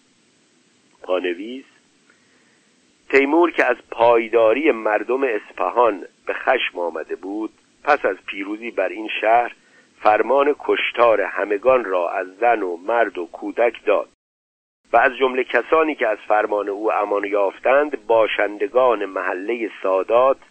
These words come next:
و کوچهٔ موالی ترکه و خانهٔ خواجه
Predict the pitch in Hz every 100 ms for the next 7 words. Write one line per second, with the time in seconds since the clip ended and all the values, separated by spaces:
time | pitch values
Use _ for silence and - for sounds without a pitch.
0 | _ _ _ _ 110 104 - 107 104 135
1 | 127 107 101 107 101 101 98 98 123 107
2 | 80 - _ - 107 104 95 _ 127 117
3 | - _ _ 110 104 - 101 98 123 120
4 | 101 85 - 104 101 98 101 101